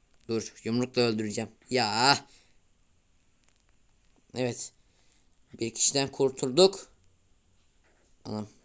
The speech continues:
birisi daha geberdi. Aa, dur, gördü beni, gördü beni.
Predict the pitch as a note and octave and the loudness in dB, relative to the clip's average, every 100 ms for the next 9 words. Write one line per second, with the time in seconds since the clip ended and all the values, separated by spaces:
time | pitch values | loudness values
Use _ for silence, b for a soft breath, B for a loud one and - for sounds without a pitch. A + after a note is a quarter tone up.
0 | - - - - A2+ A2+ G#2+ G#2+ G2+ B2+ | -20 -8 -6 -6 -4 -4 -4 -6 -2 0
1 | E3 - _ _ _ _ _ _ _ - | 0 -6 _ _ _ _ _ _ _ -20
2 | - _ _ _ _ _ _ _ _ _ | -20 _ _ _ _ _ _ _ _ _
3 | _ _ _ _ _ _ _ _ _ _ | _ _ _ _ _ _ _ _ _ _
4 | _ _ - _ _ - _ - G#2+ A2 | _ _ -20 _ _ -20 _ -10 -6 -4
5 | A2 A#2 A2+ A2+ G#2+ G#2 A2+ A2+ B2+ A2 | -2 0 0 -2 -2 -2 -2 -2 -2 -2
6 | A2+ | -6